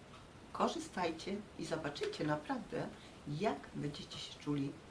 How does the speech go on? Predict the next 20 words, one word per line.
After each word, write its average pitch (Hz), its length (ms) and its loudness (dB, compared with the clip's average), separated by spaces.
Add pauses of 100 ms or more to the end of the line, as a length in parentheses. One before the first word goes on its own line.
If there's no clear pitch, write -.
(560)
po 143 200 2 (420)
dwóch, 156 260 -4
trzech 139 260 0
czy 127 100 -4
czterech 135 460 -2
tygodniach, 139 540 -2 (400)
czy 285 100 -2
nawet 240 260 6
do 143 80 0
świąt, 147 340 2
czy - 100 -8
po - 140 -6
świętach 147 420 0 (420)
i 302 60 -2
czy - 120 0
warto - 320 0
było. - 380 -2 (880)
A 147 120 2
więc, 139 240 2 (400)
em, 135 340 0